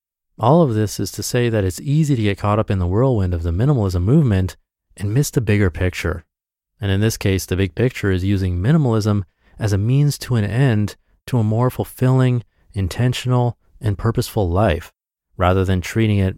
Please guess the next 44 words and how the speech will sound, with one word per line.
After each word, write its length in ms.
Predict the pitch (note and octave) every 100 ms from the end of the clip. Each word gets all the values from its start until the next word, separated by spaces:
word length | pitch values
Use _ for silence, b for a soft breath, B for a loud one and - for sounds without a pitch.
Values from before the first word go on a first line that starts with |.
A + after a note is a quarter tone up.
| -
as 180 | E2+
an 100 | F2
end 380 | E2+ G2 F#2+ F#2
in 200 | F#2+ F2+
itself. 640 | F2 - C3 C#3 - - _ _ _ _ _ _ _
In 100 | -
my 80 | G#2+
personal 280 | F#2 A2+ F#2+
experience, 500 | - - A2 G#2 F2
I've 140 | F2+
found 240 | - F2+ F2+
that 160 | E2+
merely 360 | F2+ G2 A2 G2
focusing 500 | - G#2 A#2 - G#2
on 80 | E2
the 100 | D2+
tactic 600 | - - E3 - F2 E2+
of 100 | D#2
minimalism 640 | E2+ D#2+ D#2+ E2 G#2 B2+ - b b
without 240 | - F#2
a 60 | F2
larger 320 | F2+ F#2 F2+
purpose 320 | G2+ F#2 E2+
in 80 | D#2+
mind 420 | E2+ A#2+ F#2+ F#2 _ _ _ _ -
makes 200 | F#2+ -
it 80 | G#2+
hard 180 | G#2+ A2+
to 40 |
stick 240 | - A#2+
with 220 | A#2+ D3 -
it. 140 | - _ _ _ _ _ _
Just 160 | - A2+
as 100 | G#2
calorie 460 | - - B2 B2 A2
counting 400 | G2 F#2+ G2 F#2
diets 560 | F2+ F#2+ F#2+ F#2+ -
measured 340 | F#2 F#2 F#2+ F#2
only 280 | G2 G#2
by 220 | G2+ F#2+ F#2
the 80 |
restriction 560 | E2 D#2+ - G#2+ - F#2+
of 100 | D#2+
calories 580 | - B2+ C3 G#2 G2+